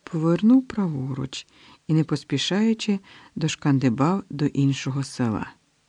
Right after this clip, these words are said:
«Спробую і собі попросити милостиню», надумав я. Але на вулиці нікого не було. Стояла пообідня спека, і люди поховались по хатах. Стукати ж у двері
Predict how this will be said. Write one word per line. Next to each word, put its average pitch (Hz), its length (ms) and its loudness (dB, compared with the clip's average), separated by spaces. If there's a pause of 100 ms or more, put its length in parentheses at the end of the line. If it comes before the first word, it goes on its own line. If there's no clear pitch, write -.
(500)
«Спробую 247 600 4
і 214 140 0
собі 147 400 -2
попросити 135 640 -2
милостиню», 131 720 2 (140)
надумав 127 480 0
я. 123 300 -2 (720)
Але 151 220 2
на 143 120 6
вулиці 160 640 0
нікого 151 460 0
не 139 120 2
було. 127 440 -4 (600)
Стояла 135 540 2
пообідня 127 600 -2
спека, 185 580 -2 (340)
і 147 80 -2
люди 165 320 2
поховались 135 800 0
по - 140 -6
хатах. - 640 -8 (720)
Стукати 165 520 -2
ж 139 100 -2
у 131 40 2
двері 190 460 2